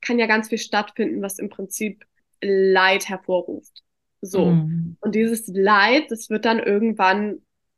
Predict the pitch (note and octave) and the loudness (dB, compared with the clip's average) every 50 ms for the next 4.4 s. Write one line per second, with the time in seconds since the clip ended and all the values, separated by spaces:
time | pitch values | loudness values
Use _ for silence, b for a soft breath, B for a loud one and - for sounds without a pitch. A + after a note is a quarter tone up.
0 | _ - - A3 A#3 C4+ C4 C4 C4 C4 B3 A#3+ B3+ B3 - - A#3 G3 F3+ F3 | _ -4 0 2 4 4 6 6 4 4 4 2 2 0 0 0 2 2 2 2
1 | D#3+ - - G3 G#3 G#3+ A3 G#3 A3+ A3+ B3+ B3 B3+ A#3+ B3 A#3+ A3 G#3 G#3+ G#3+ | 0 0 0 -2 -2 0 -2 -2 -2 0 0 0 0 0 2 -2 -2 0 0 -2
2 | A3 A#3 - A#3 A3+ - A3+ G3+ - - - - - - G#3+ G#3 A3+ B3+ C#4 B3+ | -2 -2 -2 -4 -6 -2 -2 -2 -2 -2 -8 -10 -6 -2 0 2 2 4 2 2
3 | A3+ A3 F#3+ - A3+ A#3 A#3+ A#3 A3+ A3 A3+ G#3 G3+ G#3 A3+ G#3+ - A3+ G#3 G3 | 2 0 2 2 2 2 4 2 0 0 0 0 0 0 -2 -4 -6 -8 -6 -2
4 | G3+ G3+ G3+ G3+ G3+ G3+ G#3 G#3 | 0 2 2 4 4 2 2 -2